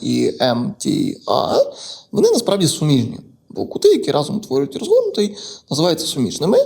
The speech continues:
І оскільки градусна міра розгорнутого сто вісімдесят, то ці два кути в сумі мають давати сто вісімдесят. Давайте це запишемо рівнянням.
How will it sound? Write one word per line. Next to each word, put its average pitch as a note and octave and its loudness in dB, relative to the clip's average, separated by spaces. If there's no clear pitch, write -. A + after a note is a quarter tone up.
І E3+ 4
оскільки - 2
градусна C#3+ 0
міра C#3 0
розгорнутого C#3 -2
сто - -6
вісімдесят, B3+ 0
то C#4+ 4
ці A3 2
два F#3+ 2
кути E3 0
в D#3+ 0
сумі D#3+ 0
мають D3+ -2
давати - 0
сто - -2
вісімдесят. F#4+ 2
Давайте B2 0
це - -4
запишемо F#3 -2
рівнянням. G#3 -2